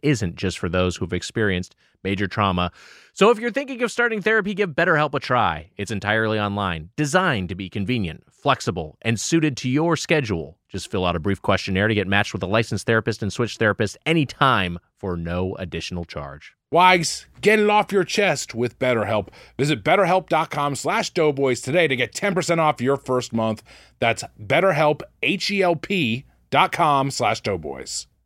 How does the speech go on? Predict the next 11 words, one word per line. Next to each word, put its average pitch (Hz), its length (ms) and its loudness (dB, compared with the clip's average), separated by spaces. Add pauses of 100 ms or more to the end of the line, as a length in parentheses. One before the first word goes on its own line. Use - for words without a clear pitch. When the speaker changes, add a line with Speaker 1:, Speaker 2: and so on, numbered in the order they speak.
(540)
Speaker 1:
Oh 147 220 8
boy, 156 280 10
Mitch. - 640 2 (300)
Mother's 151 340 2
Day's 151 260 4
coming 151 320 2
up. 127 280 4 (200)
You 117 120 -2
got 135 160 2
sweaters, 160 800 2 (240)
candles, 165 800 0